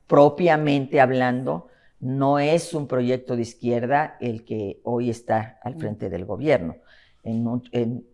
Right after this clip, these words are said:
Speaker 1: muchos sentidos es totalmente conservador y, y estoy hablando, por ejemplo, de los derechos de las mujeres.
Speaker 2: Mm.
Speaker 1: Cómo es que ya llevamos cuatro años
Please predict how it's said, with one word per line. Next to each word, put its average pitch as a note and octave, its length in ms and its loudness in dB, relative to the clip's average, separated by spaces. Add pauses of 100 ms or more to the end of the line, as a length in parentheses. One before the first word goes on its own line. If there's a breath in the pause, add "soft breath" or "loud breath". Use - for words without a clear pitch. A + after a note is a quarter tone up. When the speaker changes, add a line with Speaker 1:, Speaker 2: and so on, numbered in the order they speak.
(380)
Speaker 1:
muchos D#3 380 -4
sentidos D3 540 0
es C#3 480 -6
totalmente C3 640 -2
conservador C#3 800 -2 (680 soft breath)
y, C3 540 -6
y A2 680 -6
estoy B2+ 260 -2
hablando, A#2 340 0
por A#2 120 -4
ejemplo, B2 280 -6
de A2 80 -2
los G#2 160 -4
derechos A2 380 -6
de G#2 80 -8
las E2 240 -6
mujeres. B2 580 0
Speaker 2:
Mm. E3 320 -10
Speaker 1:
Cómo D3 200 0
es C3+ 100 -2
que B2+ 140 0
ya B2+ 120 4
llevamos B2 560 0 (340)
cuatro B2+ 560 2
años C3+ 640 0